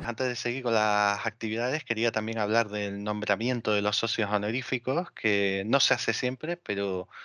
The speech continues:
sí se llevó a cabo este año para nombrar a Óscar Rubio, Rocío Álvarez y a Vicente José de Diego de forma póstuma, que falleció este año, por sus contribuciones al club durante estos años.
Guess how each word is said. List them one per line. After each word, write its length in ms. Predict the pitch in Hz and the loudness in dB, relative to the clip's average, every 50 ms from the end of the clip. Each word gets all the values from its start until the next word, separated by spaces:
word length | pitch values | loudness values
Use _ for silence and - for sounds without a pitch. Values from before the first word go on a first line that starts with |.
| - - - - - | -16 -18 -18 -12 -6
sí 160 | - - 127 | -4 -2 -2
se 140 | - - 120 | 2 2 4
llevó 200 | 113 107 113 110 | 6 6 6 6
a 100 | 110 - | 6 6
cabo 260 | 113 113 110 107 104 | 4 4 4 2 -2
este 240 | 104 - - 110 98 | -4 -2 0 0 0
año 260 | 95 107 117 131 127 | 0 0 -2 -2 0
para 220 | - 110 101 98 | 2 2 4 2
nombrar 420 | 101 98 98 98 104 107 104 101 101 | 2 0 -2 0 2 2 4 4 6
a 300 | 98 95 92 92 - _ _ - - - - - _ - | 4 4 4 2 -2 _ _ -20 -20 -20 -20 -20 _ -4
Óscar 380 | - 113 - - - 110 101 - | -4 -2 -2 0 2 0 2 2
Rubio, 420 | - 131 131 139 143 147 165 - 190 - | 0 -2 -2 -2 -2 -2 -2 -4 -4 -4
Rocío 380 | - 104 - - 110 107 104 | -4 -2 -2 0 0 2 2
Álvarez 460 | 113 120 113 113 104 98 95 92 92 | 2 2 2 0 0 0 -2 -2 -2
y 80 | 98 95 | -2 0
a 480 | 90 87 87 85 87 87 87 87 - _ | 0 2 0 0 0 -2 -4 -6 -6 _
Vicente 380 | - 101 - - - 117 110 110 | -4 -4 -2 -2 0 0 0 0
José 280 | - 110 - - 110 | 2 0 2 4 4
de 120 | 104 104 98 | 4 4 4
Diego 320 | 107 113 110 113 127 135 | 2 2 2 2 0 0
de 100 | 120 95 | -2 -2
forma 360 | - - - 101 101 101 98 | -4 -4 -2 2 2 2 4
póstuma, 440 | - 117 117 - - 123 123 135 175 _ _ _ - - - - - _ _ - | 2 0 -2 -2 -6 -6 -4 -6 -8 _ _ _ -20 -20 -20 -20 -20 _ _ -4
que 100 | - 104 | -4 -2
falleció 460 | - - 101 98 98 98 - 107 101 | -2 -2 -2 -2 -4 -4 -4 -4 -4
este 240 | 95 - - 110 107 | -4 -4 -4 -4 -2
año, 320 | 113 127 127 131 143 170 - _ _ - _ - - - - - - _ _ _ - | -2 -4 -6 -8 -10 -12 -16 _ _ -20 _ -20 -20 -20 -20 -20 -20 _ _ _ 0
por 140 | 147 143 | 0 0
sus 160 | - - 147 - | 2 0 -2 -2
contribuciones 640 | 147 123 110 - 113 107 107 - - 113 113 113 | -2 -2 -2 -4 -6 -6 -6 -6 -4 -4 -2 0
al 160 | 120 110 - - | 0 0 -2 -2
club 240 | - 117 120 120 | -4 -4 -4 -2
durante 320 | 123 139 127 113 101 - 104 | -2 -2 -2 -2 -2 -4 -6
estos 340 | 101 - - 95 - - - | -6 -4 -6 -6 -4 -4 -4
años. 400 | 143 135 107 98 92 95 92 | -4 -4 -4 -6 -6 -8 -10